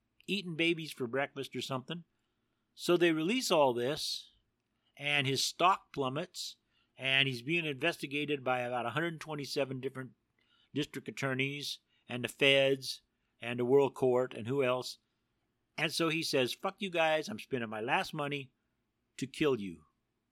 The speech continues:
I'm, I'm sending people, I'm putting bounties on your heads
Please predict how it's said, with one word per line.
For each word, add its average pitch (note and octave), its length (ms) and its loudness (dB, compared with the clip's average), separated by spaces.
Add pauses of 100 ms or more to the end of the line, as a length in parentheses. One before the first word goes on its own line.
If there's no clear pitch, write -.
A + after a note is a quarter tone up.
(520)
I'm, A#2 220 -12
I'm B2 140 -12
sending D#3+ 480 -4
people, C#3+ 280 -6
I'm G#2 220 -6 (220)
putting F3 320 -2
bounties D3+ 400 -2
on D3 140 -8
your C#3+ 120 -10
heads B2+ 480 -6